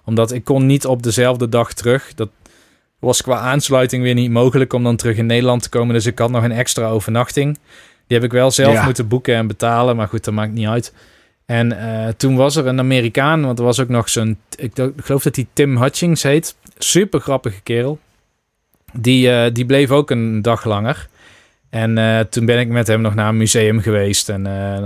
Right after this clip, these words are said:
Speaker 1: een paar plekken wezen eten en wat toeristische dingen gedaan. En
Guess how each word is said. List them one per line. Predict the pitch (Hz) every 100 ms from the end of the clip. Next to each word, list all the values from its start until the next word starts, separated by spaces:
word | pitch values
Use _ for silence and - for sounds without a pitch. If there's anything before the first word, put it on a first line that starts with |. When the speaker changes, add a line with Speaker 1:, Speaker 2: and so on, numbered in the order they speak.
| 101
Speaker 1:
een | 98
paar | 110 104
plekken | 117 117 113
wezen | 110 110 110
eten | 107 110 113 104
en | 104 107
wat | 107 -
toeristische | - 120 127 131 - 120 117 117 113 - - - _ _ -
dingen | 127 135
gedaan. | 110 117 117 113 113
En | 110 107